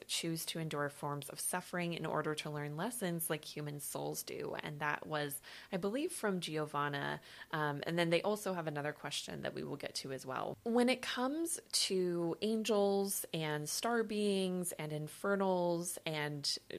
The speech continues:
you know, gods and goddesses and deities and things like that, uh, what people would commonly refer to as quote unquote higher energetic beings, or, you know, beings that are on a different level than we are when it comes to consciousness,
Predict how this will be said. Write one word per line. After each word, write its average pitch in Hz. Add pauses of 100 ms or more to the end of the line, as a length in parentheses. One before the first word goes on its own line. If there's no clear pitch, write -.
(120)
you 160
know, 147
gods 185
and 165
goddesses 175
and 151
deities 147
and 139
things -
like -
that, - (360)
uh, 147
what 175
people 233
would 180
commonly 151
refer 143
to 139
as 135
quote 160
unquote 147
higher 143
energetic 139
beings, 170
or, 147 (120)
you 151
know, 139 (380)
beings 170
that 151
are 143 (360)
on 190
a 185
different 165 (600)
level 190
than 160
we 156
are 143
when 147
it 139
comes 143
to -
consciousness, -